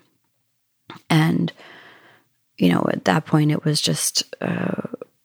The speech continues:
yeah, we were just sitting there with my dad's body. And, you know, eventually his skin grew pale and his body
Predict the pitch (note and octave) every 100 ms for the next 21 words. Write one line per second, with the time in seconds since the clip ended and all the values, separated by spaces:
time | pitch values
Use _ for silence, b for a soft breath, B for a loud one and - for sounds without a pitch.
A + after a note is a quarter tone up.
0 | _ - - - - E2+ - E3+ D#3+ -
1 | E3 E3 E3 D#3+ D#3+ D#3+ - - D#3 D#3
2 | D#3 D#3+ - E3 F#3+ E3 D#3 D#3 D3+ B
3 | B B B E3 D#3 D3+ D#3 D#3+ E3 D#3
4 | D3+ D3+ D3+ E3+ A#3 _ _ _ _ _
5 | _ - - D#3+ - - D#3 D3+ D3+ D#3
6 | - D3+ - E3+ E3+ E3+ D#3+ D3+ D3+ -
7 | - F3+ D#3+ D#3